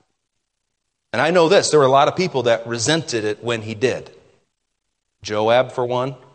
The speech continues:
The family of Uriah, for one.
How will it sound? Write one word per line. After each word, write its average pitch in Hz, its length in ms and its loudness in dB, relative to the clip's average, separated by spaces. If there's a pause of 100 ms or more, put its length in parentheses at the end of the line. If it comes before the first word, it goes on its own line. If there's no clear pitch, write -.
(1300)
The - 80 -16
family 120 360 -2
of 107 80 -4
Uriah, 117 560 0 (180)
for 123 180 -4
one. 117 320 -4